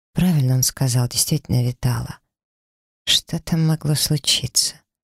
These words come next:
Вот придём завтра и узнаем, а теперь спи. Сплю, я повернулась на другой бок, обхватила себя руками, уже хотела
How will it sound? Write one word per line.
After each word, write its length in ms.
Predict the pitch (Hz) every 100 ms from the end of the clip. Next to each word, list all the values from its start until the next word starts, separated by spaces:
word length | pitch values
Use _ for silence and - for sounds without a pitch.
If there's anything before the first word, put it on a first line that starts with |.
| _ _ _ _ -
Вот 140 | -
придём 340 | - 131 165 139
завтра 380 | 117 - -
и 40 | 113
узнаем, 460 | 110 127 131 127 -
а 60 | -
теперь 260 | - 131
спи. 400 | - - - - _ _ _ _ _ _ _ _ _ _ -
Сплю, 400 | - - 185 190 165
я 140 | 123 123
повернулась 600 | 127 131 127 127 123 -
на 60 |
другой 320 | 127 123 127 123
бок, 240 | 151 -
обхватила 540 | 120 - 123 - 127
себя 300 | 120 - 127
руками, 420 | 120 - 139 139 117
уже 140 | 113
хотела 480 | - - - 120